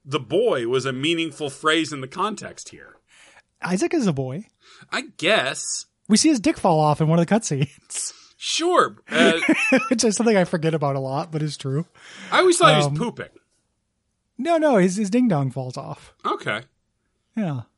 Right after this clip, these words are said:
Speaker 2: And he gets, he's very sad about it. It, like, comes off like a leper.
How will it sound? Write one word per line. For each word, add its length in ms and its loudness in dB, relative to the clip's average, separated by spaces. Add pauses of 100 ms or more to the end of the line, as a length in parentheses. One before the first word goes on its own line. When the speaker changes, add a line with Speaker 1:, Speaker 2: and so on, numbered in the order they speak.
(720)
Speaker 2:
And 100 4
he 60 4
gets, 180 0
he's 220 -2
very 160 2
sad 300 -2
about 220 -12
it. 140 -12
It, 240 -6
like, 120 -4
comes 180 0
off 160 2
like 100 -2
a 60 -4
leper. 420 -8